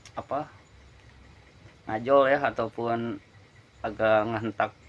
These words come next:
ke depan gitu ya. Kalau lagi belajar itu kan, kalau di lapang kan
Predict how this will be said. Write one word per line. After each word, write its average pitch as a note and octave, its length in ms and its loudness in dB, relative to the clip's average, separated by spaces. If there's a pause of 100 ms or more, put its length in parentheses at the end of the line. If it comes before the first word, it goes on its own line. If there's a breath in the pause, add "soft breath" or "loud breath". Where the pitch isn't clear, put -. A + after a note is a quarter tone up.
(360)
ke G#2+ 80 -6
depan A2+ 320 -4
gitu A2 320 -6
ya. - 80 -14 (800)
Kalau G#2+ 160 -2
lagi G#2+ 160 -4
belajar G#2+ 400 -2
itu G#2+ 160 -6
kan, C#3+ 160 -2
kalau B2 240 0
di A2+ 80 -4
lapang A2 320 0
kan D3+ 240 -2